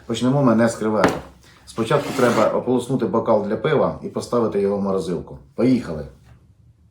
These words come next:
Бокал в морозилки, ну і тепер повертаємось до самих креветок. У мене їх кілограм, я менше не беру. І додаємо до них укропчик. До укропчику лавровий лист,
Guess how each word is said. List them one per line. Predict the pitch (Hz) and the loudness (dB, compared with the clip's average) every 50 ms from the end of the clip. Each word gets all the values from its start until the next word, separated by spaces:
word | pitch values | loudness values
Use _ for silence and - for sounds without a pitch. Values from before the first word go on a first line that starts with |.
| _ _ _ _ _ _ _ _ _ _ _ _ _ - - - - - _ _ | _ _ _ _ _ _ _ _ _ _ _ _ _ -20 -20 -20 -20 -20 _ _
Бокал | - 139 135 160 160 156 | -4 0 4 4 4 4
в | 147 | 4
морозилки, | 151 151 151 139 143 185 180 - - - 185 - - - - - - | 4 2 2 4 4 4 2 2 0 -4 -6 -8 -8 -10 -18 -10 -6
ну | 117 | -4
і | 120 | -2
тепер | - - - 147 135 - | -2 0 0 0 0 2
повертаємось | 131 131 123 123 139 139 135 123 120 110 | 0 0 2 2 2 4 4 4 2 0
до | 107 98 | -2 -4
самих | - 120 110 113 101 - | -4 -2 -2 -2 -4 -4
креветок. | - 110 104 101 92 - - - - - _ _ - | -4 -2 0 0 0 -2 -4 -8 -14 -18 _ _ -6
У | 117 | -2
мене | 120 120 120 117 110 | 0 0 0 0 0
їх | 98 - | -2 -4
кілограм, | - 107 104 101 110 127 139 143 135 131 131 - - - - | -4 -2 0 2 2 4 4 4 2 0 -4 -8 -16 -10 -6
я | 104 101 | -4 -2
менше | 104 104 98 - - 95 | 0 -2 -2 -2 -2 -2
не | 95 95 | -2 -2
беру. | 92 98 101 104 117 120 107 - - - _ _ _ - - - - - - - - - - _ _ _ _ _ _ | -2 -2 -2 0 0 -2 -2 -6 -12 -20 _ _ _ -20 -20 -20 -16 -14 -14 -14 -16 -20 -20 _ _ _ _ _ _
І | - 131 127 | -2 0 2
додаємо | 120 120 110 120 123 131 131 120 117 113 | 2 2 4 4 6 6 6 4 4 0
до | 101 107 110 | 0 0 -2
них | 107 101 98 95 - - - - - - - | 0 0 0 -2 -2 -6 -12 -20 -20 -18 -14
укропчик. | - 107 - - 117 135 131 - - 123 120 - - - - - _ _ _ _ _ _ _ _ _ _ _ _ _ _ _ _ _ _ _ _ _ _ _ _ _ - - - - - - - - - - - _ _ _ - - - - - - - - _ - _ - - - - - _ _ - _ _ _ _ _ | -14 -12 -10 -6 -4 -4 -4 -4 -6 -8 -8 -8 -12 -18 -20 -20 _ _ _ _ _ _ _ _ _ _ _ _ _ _ _ _ _ _ _ _ _ _ _ _ _ -20 -20 -20 -20 -20 -20 -20 -20 -20 -20 -20 _ _ _ -20 -20 -20 -20 -20 -20 -20 -20 _ -20 _ -20 -20 -20 -20 -20 _ _ -20 _ _ _ _ _
До | 151 160 160 | 0 0 2
укропчику | 160 170 165 135 - 135 127 127 | 2 2 2 2 2 0 2 4
лавровий | 131 123 123 131 135 131 127 131 | 4 4 6 4 4 4 4 4
лист, | 143 151 151 - - | 4 2 0 -2 -4